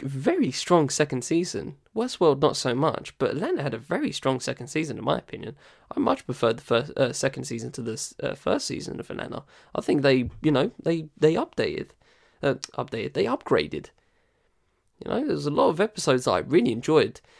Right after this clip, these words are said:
Obviously, everyone talks about the Teddy Perkins episode, but I actually, I actually was really interested. I, I really enjoyed the Fubu one, where, you know, they went back to, basically back to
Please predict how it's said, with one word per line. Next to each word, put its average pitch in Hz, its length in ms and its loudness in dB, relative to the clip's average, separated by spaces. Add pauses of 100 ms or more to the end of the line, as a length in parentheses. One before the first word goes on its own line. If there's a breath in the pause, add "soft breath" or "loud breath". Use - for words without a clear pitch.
(260 soft breath)
Obviously, 202 400 2
everyone 170 280 4
talks 160 220 -2
about 139 120 4
the 123 80 0
Teddy 139 260 2
Perkins 139 440 -2
episode, 175 460 2
but - 80 2
I 156 160 6
actually, 151 320 -2
I 151 140 4
actually 160 240 0
was 131 160 0
really 135 260 6
interested. - 560 -2
I, - 260 -4
I 143 180 2
really 151 260 0
enjoyed 123 500 0
the 107 80 -4
Fubu 120 440 0
one, 139 260 -6 (540 soft breath)
where, 117 500 0
you 127 80 -2
know, 117 160 -4
they 117 180 0
went 120 200 -4
back - 260 -2
to, 117 340 2
basically 127 320 2
back 120 220 0
to 120 340 -2